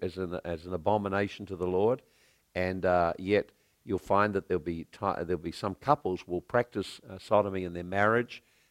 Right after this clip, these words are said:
Uh, you need to understand that God forbids this practice. It's unclean.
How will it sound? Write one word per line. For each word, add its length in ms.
Uh, 100
you 180
need 160
to 80
understand 480
that 180
God 180
forbids 560
this 200
practice. 480
It's 160
unclean. 640